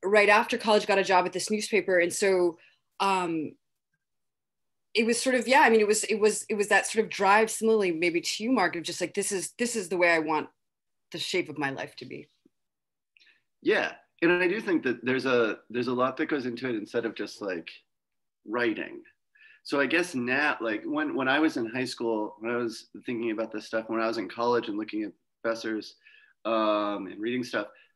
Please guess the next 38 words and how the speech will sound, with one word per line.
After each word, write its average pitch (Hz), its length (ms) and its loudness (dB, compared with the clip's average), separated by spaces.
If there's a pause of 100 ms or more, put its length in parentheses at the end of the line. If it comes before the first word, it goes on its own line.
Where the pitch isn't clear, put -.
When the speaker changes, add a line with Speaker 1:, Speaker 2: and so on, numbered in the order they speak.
(260)
Speaker 2:
I 123 220 2
didn't, 156 640 4
I 127 140 2
had 131 360 0
an 160 220 2
idea 113 640 -2
that 113 180 0
was 113 380 -2
wrong 98 400 -2 (540)
about 117 420 0
the 113 80 -2
way 110 160 0
a 107 100 0
writer's 98 400 -8
life 90 240 -10 (120)
looked 92 440 -8 (560)
on 117 160 0
a 110 80 0
daily 104 360 -2
basis 104 640 -6
and 117 100 -4
what 120 140 -4
the 120 120 -2
work 110 340 -4
of 117 140 -8
being 113 260 2
a 107 40 -2
writer 104 460 -4 (240)
actually 110 600 -4
meant, 117 380 -6
because 113 580 -4 (320)
I've 117 140 -2
only 135 280 0
learned 123 300 -2
that 113 140 0
over 110 320 -2
the 101 240 -6
past, 101 560 -10